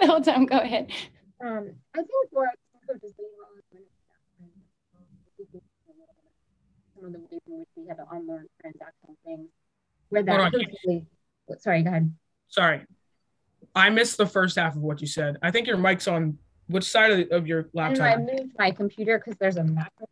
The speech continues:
Speaker 2: there.
Speaker 3: When it's on this side, I know you're
Speaker 2: Can you
Speaker 3: probably
Speaker 2: hear me now?
Speaker 3: opposite of me. Yeah, that's
Speaker 2: Can you hear
Speaker 3: perfect.
Speaker 2: me? Okay.
Speaker 3: Yep.
Speaker 2: Um, I forget, what was the question now?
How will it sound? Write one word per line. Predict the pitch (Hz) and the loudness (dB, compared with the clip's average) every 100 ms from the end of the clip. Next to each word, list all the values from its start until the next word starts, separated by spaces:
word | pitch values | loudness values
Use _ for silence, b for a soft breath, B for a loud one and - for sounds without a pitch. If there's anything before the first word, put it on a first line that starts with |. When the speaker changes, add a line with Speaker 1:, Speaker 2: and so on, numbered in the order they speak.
| _ | _
Speaker 2:
there. | _ 214 220 _ _ _ _ | _ -18 -18 _ _ _ _
Speaker 3:
When | 185 190 | 2 2
it's | 185 | 4
on | 214 190 | 4 4
this | 185 - | 2 2
side, | 160 147 147 - _ _ _ _ _ _ _ _ 180 | 2 2 -4 -10 _ _ _ _ _ _ _ _ 2
I | 190 | 4
know | |
you're | 202 196 | 4 4
Speaker 2:
Can | |
you | |
Speaker 3:
probably | 185 170 | 4 4
Speaker 2:
hear | 156 | 2
me | |
now? | 151 | 0
Speaker 3:
opposite | 247 151 | -2 -4
of | 143 | -6
me. | 139 - _ _ _ | -10 -16 _ _ _
Yeah, | 185 170 | 2 4
that's | 165 | 2
Speaker 2:
Can | 208 | 0
you | 156 | 0
hear | 190 | 0
Speaker 3:
perfect. | 202 | -4
Speaker 2:
me? | - - 202 | -8 -8 0
Okay. | 190 160 | 0 0
Speaker 3:
Yep. | 160 - _ _ _ _ _ _ - | -4 -8 _ _ _ _ _ _ -4
Speaker 2:
Um, | 190 180 175 165 | 0 0 2 0
I | 175 | -2
forget, | 165 180 160 - 185 | -4 -2 -4 -6 -10
what | 185 | -8
was | 190 180 | -8 -8
the | 165 | -6
question | 165 160 180 | -6 -4 -4
now? | 185 220 190 | -4 -4 -8